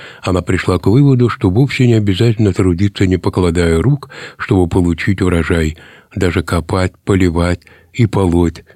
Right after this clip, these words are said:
не обязательно. Овощи прекрасно растут у того, кто знает, что они любят, а что нет, и учитывает их потребности. Кизима, Галина. Огород для тех, кому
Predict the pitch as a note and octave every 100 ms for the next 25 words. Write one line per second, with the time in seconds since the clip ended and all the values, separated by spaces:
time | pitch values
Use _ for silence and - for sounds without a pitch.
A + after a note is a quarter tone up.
0 | _ - F#2+ F#2+ F2 E2+ F2+ E2+ F2 D#2+
1 | E2 E2 D#2+ _ - _ _ A#2+ C3+ A#2+
2 | - G#2+ G2+ - G#2 G2+ - F#2+ F2+ -
3 | G2 F2 E2+ F2 C3 B2 - - - -
4 | - F2+ F2+ A#2 B2 A#2 - - - -
5 | A2+ C3 A#2+ A#2 F2 G2 F2+ F2+ - _
6 | - F#2+ - A#2+ F#2 F2 E2 - - _
7 | - F#2 E2 - C3 C3+ B2+ B2 - _
8 | - F2 - F2+ - E2+ D#2 E2 D#2 -
9 | - D#2 D2 - - - _ - B2+ G#2+
10 | G#2 G#2 G2 G2+ - - G2 F#2+ F#2 F#2
11 | F2+ F2 E2+ - - - F2+ G2 A2 B2+
12 | G2 G2+ F2+ G#2+ F2+ D#2 - F#2+ E2+ E2+
13 | E2+